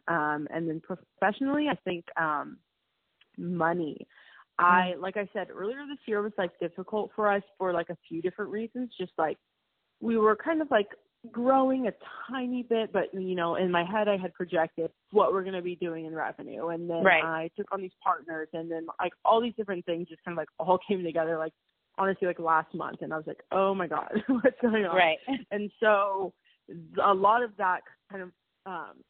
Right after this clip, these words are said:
Speaker 1: traced back to just, like, feeling very stressed about capital, like, feeling very stressed
Speaker 2: Mm.
Speaker 1: with the day-to-day of, like, I need, we need to make this much money. And, like, I'm projecting, I was projecting my expenses based on not only what I, you know, was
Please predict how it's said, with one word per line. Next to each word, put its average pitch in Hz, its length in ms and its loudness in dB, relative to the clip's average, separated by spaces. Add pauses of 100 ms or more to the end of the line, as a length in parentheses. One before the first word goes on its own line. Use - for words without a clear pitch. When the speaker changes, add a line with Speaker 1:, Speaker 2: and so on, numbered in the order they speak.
Speaker 1:
traced 185 220 -8
back 170 220 -6
to 175 80 -20
just, 170 240 -18
like, 151 120 -8 (120)
feeling 175 260 -8 (140)
very 165 380 -4
stressed 160 240 -8
about 165 220 -4
capital, 160 440 -4
like, - 200 -8
feeling 170 280 -2
very 165 240 -4
stressed 165 300 -2
Speaker 2:
Mm. 190 100 -10
Speaker 1:
with 180 160 -10
the 165 80 -6
day-to-day 160 560 -4
of, 156 160 -2
like, 156 200 -4 (160)
I 165 140 0
need, 165 380 -4 (560)
we 190 160 4
need 233 160 4
to 202 80 4
make 202 160 4
this 202 120 0
much 202 180 -2
money. 233 360 4
And, 196 140 0
like, 180 180 0 (300)
I'm 208 180 4
projecting, 190 800 -2 (140)
I 190 140 6
was 196 140 2
projecting 190 520 -4
my 170 140 0
expenses 190 720 -8
based 180 320 -4
on 165 260 -2 (480)
not 240 240 4
only 240 220 -6
what 208 220 -4
I, 185 100 0
you - 1000 -12
know, 139 360 -4
was 202 400 4